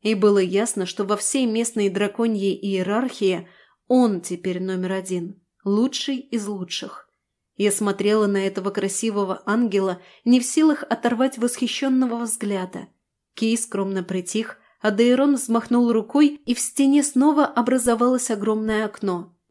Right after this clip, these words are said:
Еще один взмах, и оба императора резко вылетели наружу, словно их смыло воздушной волной.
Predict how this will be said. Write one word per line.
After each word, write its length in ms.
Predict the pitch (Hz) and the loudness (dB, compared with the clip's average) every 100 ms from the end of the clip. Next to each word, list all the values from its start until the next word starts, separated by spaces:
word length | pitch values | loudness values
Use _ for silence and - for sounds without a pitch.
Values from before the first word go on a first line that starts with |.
| - | -4
Еще 360 | 214 202 202 | -2 0 2
один 320 | 196 190 196 190 | 2 2 0 0
взмах, 500 | 180 196 247 - - _ | -4 -2 -2 -4 -18 _
и 120 | - 262 | 2 4
оба 280 | 285 285 | 6 6
императора 580 | 277 269 277 285 262 262 | 4 2 0 0 0 0
резко 360 | 254 294 - 277 | 2 0 0 -2
вылетели 520 | 226 262 262 269 262 | 2 2 2 2 4
наружу, 640 | 254 262 214 180 190 180 _ _ | 4 2 0 -4 -6 -8 _ _
словно 380 | - 226 226 233 | -6 0 2 2
их 300 | 226 240 233 | 0 -2 -4
смыло 380 | - 240 240 233 | -2 -2 0 0
воздушной 540 | 208 208 208 202 220 | -2 -4 -6 -6 -6
волной. 640 | 202 214 220 190 180 233 | -4 -4 -4 -4 -6 -10